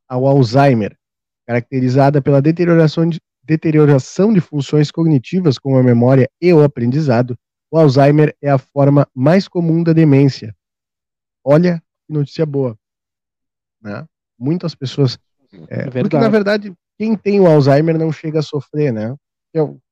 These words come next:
Speaker 1: por um lado, até é, é, é confortante, mas quem sofre é a família, são os familiares, porque é, a pessoa vai simplesmente se apagando, a memória da pessoa, enfim.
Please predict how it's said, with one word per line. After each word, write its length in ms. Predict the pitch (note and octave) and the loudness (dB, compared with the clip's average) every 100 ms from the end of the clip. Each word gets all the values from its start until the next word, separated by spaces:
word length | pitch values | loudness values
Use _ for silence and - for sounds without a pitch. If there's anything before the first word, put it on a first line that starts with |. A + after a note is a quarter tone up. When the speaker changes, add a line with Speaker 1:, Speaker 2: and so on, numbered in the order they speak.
| _ | _
Speaker 1:
por 100 | D3+ | -2
um 100 | D3 | 0
lado, 520 | C#3+ D3+ D#3+ D#3 C#3+ B2+ _ | 2 2 2 0 0 -10 _
até 720 | A#2+ - C3+ D3 D3+ B2+ A#2 - | -16 -10 -4 0 0 0 -4 -12
é, 360 | A2+ A2 A2+ G#2+ | -12 -12 -10 -10
é, 60 | - - | -12 -18
é 60 | A#2 - | -16 -10
confortante, 760 | C3 - B2 - C3+ C3 A#2+ _ _ _ - | -10 -8 -10 -6 -4 -4 -8 _ _ _ -6
mas 160 | D3+ | -4
quem 160 | - E3+ | -2 -2
sofre 380 | - E3+ E3 F3 | 0 0 0 -4
é 40 | |
a 20 | |
família, 440 | E3 D#3+ E3+ D#3 A2 | -2 0 0 0 -2
são 140 | B2 | -8
os 100 | B2 | -12
familiares, 460 | B2+ C3+ C#3 B2+ - _ | -8 -6 -4 -4 -8 _
porque 200 | - B2 | -8 -2
é, 300 | C3+ C#3+ C3+ _ _ _ _ _ _ _ - | 0 0 -4 _ _ _ _ _ _ _ -20
a 80 | A#2+ | -12
pessoa 400 | C#3 - D3 D3+ | -10 -2 0 2
vai 300 | C#3 C#3+ D#3 | 2 2 0
simplesmente 720 | - D3 D3 C3 C3 C#3+ - | -6 -8 -6 0 0 0 -4
se 1000 | D#3 D3+ C#3+ _ _ _ _ _ _ C3 | -8 -8 -10 _ _ _ _ _ _ -20
apagando, 540 | - C3 C3+ D3+ C#3 | -10 -2 2 4 4
a 40 | |
memória 360 | A#2+ B2 C3 C3+ | 0 2 2 2
da 80 | B2+ | 0
pessoa, 540 | A#2+ A#2+ - C3+ B2+ | -6 -16 -8 -4 -4
enfim. 420 | A#2 - C#3 E3 | -4 -6 -4 -4